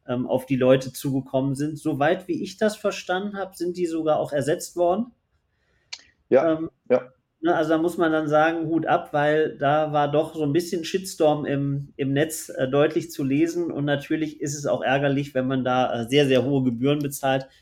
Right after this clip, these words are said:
Speaker 1: mit denen man ja letztendlich nicht rechnet. Das sind aber alles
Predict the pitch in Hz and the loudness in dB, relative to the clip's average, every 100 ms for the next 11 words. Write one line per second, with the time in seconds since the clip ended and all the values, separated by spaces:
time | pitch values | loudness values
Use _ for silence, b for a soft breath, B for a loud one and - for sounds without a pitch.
0 | _ 123 127 135 135 123 123 - 123 123 | _ -2 2 2 2 2 2 0 -4 -6
1 | - 127 127 123 113 135 156 - 165 b | -2 -2 -2 -6 -2 0 0 -2 -6 b
2 | b b - 139 170 196 156 151 - 143 | b b 0 2 4 2 2 2 2 2
3 | 170 170 - | 2 0 -10